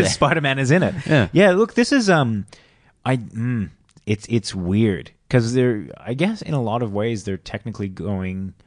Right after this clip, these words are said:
Speaker 2: at least one of the routes that, uh, Marvel went, which is less known characters. They have more to play with. They can kind of just build these characters up as they see fit.
Speaker 1: Hmm.
Speaker 2: Um, so, I mean,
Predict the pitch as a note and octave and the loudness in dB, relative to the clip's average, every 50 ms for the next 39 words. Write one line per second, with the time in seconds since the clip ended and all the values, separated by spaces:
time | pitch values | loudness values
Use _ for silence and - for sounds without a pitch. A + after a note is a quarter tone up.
0 | _ _ _ _ _ _ _ _ _ _ _ _ - - F2 F#2 F#2+ G2 F#2 - | _ _ _ _ _ _ _ _ _ _ _ _ -20 -14 -10 -6 -4 -4 -4 -4
1 | F2+ F2+ G2 G#2 A2+ A#2 G#2 G2 G2 F#2 F2 F2 E2+ E2+ E2 D2 - - - - | -4 -2 0 2 2 0 0 0 0 0 0 0 -2 -2 -2 -4 -8 -12 -12 -8
2 | F2 E2+ E2 - _ - - E2+ E2 E2 D#2+ D#2 D#2+ E2 E2 E2+ F2 F#2+ G#2 G#2+ | -8 -8 -8 -10 _ -10 -8 -8 -6 -6 -6 -8 -8 -8 -8 -4 -2 -2 0 0
3 | A#2 G2+ F2 E2 D#2+ C#2+ D2+ E2+ - - F2 D#2+ D#2 - _ _ - _ C2 C2+ | 0 0 0 -2 -4 -6 -8 -10 -8 -8 -8 -8 -10 -12 _ _ -20 _ -20 -20
4 | - - F#2 F#2+ G#2+ A2 - - - A2 G#2+ G#2 G#2 - - G2+ G2 G2 F#2+ - | -18 -12 -6 -2 -2 -2 -2 -2 -2 -2 0 0 -2 -2 -2 0 0 0 0 -2
5 | - - G2 F#2+ F#2+ F#2+ F#2+ - - _ - - _ _ _ - F#2+ F2+ F#2 F#2 | -2 -2 -2 -2 -2 -2 -4 -8 -12 _ -20 -20 _ _ _ -8 -4 -4 -2 -2
6 | F2+ F2 E2 F#2 F#2+ F2+ D#2+ F2 F2 F#2 F#2 G2 G2 G2 G#2 G2+ F#2+ - - - | -2 -2 -4 -4 -6 -6 -6 -6 -6 -4 -2 0 0 2 2 0 0 -4 -6 -6
7 | - F#2+ F#2 F#2+ F#2 F#2 F#2+ F#2+ F#2 - - F#2+ F2+ G2 F#2+ F2 - - G2 F#2+ | -2 -2 0 2 2 2 2 0 0 -2 -4 -6 -6 -4 -6 -8 -6 -6 -6 -6
8 | F#2 F2+ F#2+ F#2+ F2+ E2 G2+ G2 F#2+ G2 F#2+ G2+ F#2 - - G2 F#2+ F#2 - - | -6 -8 -10 -12 -10 -6 -4 -2 -2 -2 -2 -4 -4 -4 -4 -4 -4 -4 -4 -6
9 | F#2 D#2+ F#2 F2 - - F2 D#2 - F2+ E2 D#2 - F2+ E2+ D2+ - - G2+ G#2 | -6 -4 -4 -4 -4 -4 -8 -6 -6 -6 -6 -6 -6 -8 -8 -8 -6 -2 -2 -2
10 | G#2 - - - - - G#2 F#2 F2 D#2+ D2+ D#2+ _ _ _ - F#2 F#2 F2+ F#2 | -2 -2 -6 -12 -8 -4 0 0 0 0 -2 -8 _ _ _ -8 -6 -4 -4 -4
11 | F2+ F2+ F2 E2+ D2+ - - D#3 D3 C#3 C#3 D3 D3+ C#3+ C3+ B2+ | -4 -6 -8 -10 -10 -6 0 2 2 4 4 2 2 0 0 -2